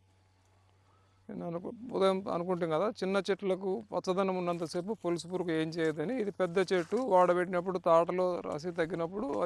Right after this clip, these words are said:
జిగురు లేక పై పొర ఎండిపోయినప్పుడు అట్లా నల్లగా కట్టెలాగా అయింది. ఆ పై పొర కట్టెలాగా అయినాక మనం మళ్ళీ నీళ్ళు వేసినప్పుడు ఉబ్బినప్పుడు అవి పగుళ్ళు పారినాయి. ఆ పగుళ్ళలో అట్లా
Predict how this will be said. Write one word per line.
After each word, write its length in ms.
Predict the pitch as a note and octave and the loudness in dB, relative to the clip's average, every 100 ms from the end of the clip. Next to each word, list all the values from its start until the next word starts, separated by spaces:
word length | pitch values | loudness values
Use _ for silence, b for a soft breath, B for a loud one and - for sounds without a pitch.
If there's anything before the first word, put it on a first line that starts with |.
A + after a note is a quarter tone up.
| E3 | 2
జిగురు 280 | F3 F#3+ F3 E3+ | 4 4 4 2
లేక 180 | F3 D4 D4+ - - - - - | 2 2 0 -4 -18 -20 -8 4
పై 100 | F#3 F#3 | 4 6
పొర 140 | G3 F#3+ | 4 4
ఎండిపోయినప్పుడు 480 | F3+ F3 F#3 F3 B3 C#4 | 2 0 0 0 0 -4
అట్లా 140 | G3 E3+ | 0 2
నల్లగా 560 | E3+ E3+ E3 D#3+ G#3+ G3+ E3+ | 2 2 4 4 4 0 0
కట్టెలాగా 460 | E3 E3+ E3 D#3+ D3+ | 2 6 6 6 2
అయింది. 300 | D3 A3 - - - _ _ _ | 0 -2 -4 -4 -12 _ _ _
ఆ 40 | - - | -6 2
పై 120 | G#3 G3+ | 4 6
పొర 140 | A3 G#3+ G3+ F#3 - | 6 6 4 0 0
కట్టెలాగా 400 | F3 G3+ G3+ G3+ | 2 8 8 8
అయినాక 500 | F#3 F#3+ F#3 F#3+ G#3+ C4 C4+ | 4 2 0 -2 -2 -2 0
మనం 160 | G#3+ G#3 | 0 0
మళ్ళీ 160 | G#3 G#3+ G#3 | 2 2 2
నీళ్ళు 220 | G#3 G#3 | 2 2
వేసినప్పుడు 360 | F#3 G3+ F#3+ F#3 | 2 0 0 0
ఉబ్బినప్పుడు 400 | F3+ G3+ G3 C4+ | 2 0 0 0
అవి 120 | A3 - | 0 2
పగుళ్ళు 320 | G3 G3 F#3 E3+ | 4 4 4 4
పారినాయి. 400 | D#3 E3+ G#3+ F4 - _ _ _ A3 | 4 2 -2 -4 -10 _ _ _ -6
ఆ 20 | - | 0
పగుళ్ళలో 400 | G3+ G3+ G3 D#4 D#4+ | 4 4 4 2 2
అట్లా 160 | F#3+ | 2